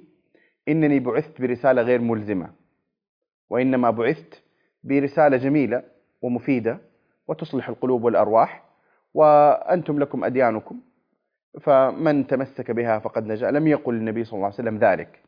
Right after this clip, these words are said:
وإنما كانت رسالته واضحة وقوية ومباشرة في أن الذي يجب أن تتمسكوا به،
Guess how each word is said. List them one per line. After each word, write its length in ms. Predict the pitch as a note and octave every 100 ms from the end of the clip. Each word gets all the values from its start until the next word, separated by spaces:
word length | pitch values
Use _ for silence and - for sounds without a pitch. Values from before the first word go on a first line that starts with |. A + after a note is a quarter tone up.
| _ _ _ _ _ -
وإنما 400 | C3+ D#3+ D3 C#3
كانت 360 | D3+ D3 C#3
رسالته 440 | B2 C#3 C3+ C#3 C3+
واضحة 580 | C3 D3 D#3 D3 - C#3
وقوية 720 | C#3 C#3 C#3 D#3+ E3 F3 F3 - _ _ _
ومباشرة 840 | C3 D#3 D3 F3 F3+ F3+ F3+ F3+ F#3 _ _
في 160 | D3 D3
أن 140 | E3+
الذي 400 | D#3+ E3 E3 E3
يجب 280 | G#3 F#3 -
أن 140 | D3+
تتمسكوا 640 | D3 D3 D3+ D#3+ D3 B2+ C3
به، 320 | A#2+ A#2+ B2